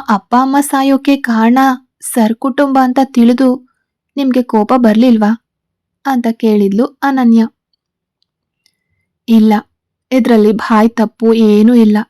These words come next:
ಅಮ್ಮನ ತಪ್ಪು ಕೂಡ ಇಲ್ಲ. ಯಾಕೆಂದ್ರೆ ಅವರು ನನಗಿಂತ ಹೆಚ್ಚು ಕಷ್ಟಗಳನ್ನ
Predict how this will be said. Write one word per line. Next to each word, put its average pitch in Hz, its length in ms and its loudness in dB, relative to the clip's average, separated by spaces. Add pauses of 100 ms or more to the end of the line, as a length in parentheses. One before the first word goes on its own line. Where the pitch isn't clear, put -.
(680)
ಅಮ್ಮನ 226 360 2
ತಪ್ಪು 233 320 -2
ಕೂಡ 226 240 2
ಇಲ್ಲ. 240 280 2 (640)
ಯಾಕೆಂದ್ರೆ 226 540 0
ಅವರು 233 560 0
ನನಗಿಂತ 220 520 0
ಹೆಚ್ಚು 220 440 -4
ಕಷ್ಟಗಳನ್ನ 220 680 -2